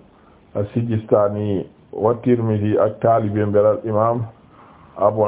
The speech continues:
Iisa at-Tirmidi rahimahullah, wa qaala, mu ne xadiisun, lii xadis la xasanun bu baax, saxiix bu wér. Léegi laaj bu njëkk bi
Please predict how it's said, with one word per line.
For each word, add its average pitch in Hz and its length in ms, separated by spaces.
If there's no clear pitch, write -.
Iisa 107 380
at-Tirmidi 101 840
rahimahullah, 107 840
wa 107 180
qaala, 110 240
mu 107 140
ne 104 80
xadiisun, 107 560
lii 107 200
xadis 107 280
la 104 100
xasanun 104 480
bu 101 140
baax, 98 240
saxiix 101 280
bu 92 180
wér. 69 100
Léegi 107 1300
laaj 123 220
bu 123 100
njëkk 123 220
bi 131 60